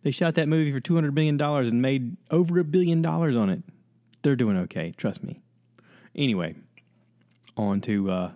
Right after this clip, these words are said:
the next thing. I watched the Santa Clarita Diet. Uh, I don't know if anybody's ever seen that on Netflix. It has, uh, Timothy Olyphant and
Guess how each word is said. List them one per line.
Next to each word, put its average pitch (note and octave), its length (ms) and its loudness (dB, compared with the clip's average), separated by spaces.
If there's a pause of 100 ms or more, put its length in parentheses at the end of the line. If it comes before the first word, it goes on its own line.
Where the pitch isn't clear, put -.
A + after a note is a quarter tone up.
the C3 120 -4
next D3 320 -4
thing. F2 300 -6 (560)
I G#2 100 -6
watched C3+ 420 -4
the A2 260 0
Santa D#3+ 300 0
Clarita C#3 440 0
Diet. G2 520 -2 (440)
Uh, G2+ 420 -2
I - 80 -8
don't A2+ 100 -4
know A2 80 -4
if - 80 -8
anybody's G#2 360 -2
ever F#2+ 120 -6
seen A#2 360 -4
that F#2+ 400 -4
on G2 280 -6
Netflix. G2 600 -6 (500)
It A2 240 -4
has, G2+ 680 -6 (180)
uh, F#2+ 600 -4
Timothy C3+ 340 -4
Olyphant C3 640 -4 (240)
and G2+ 720 -2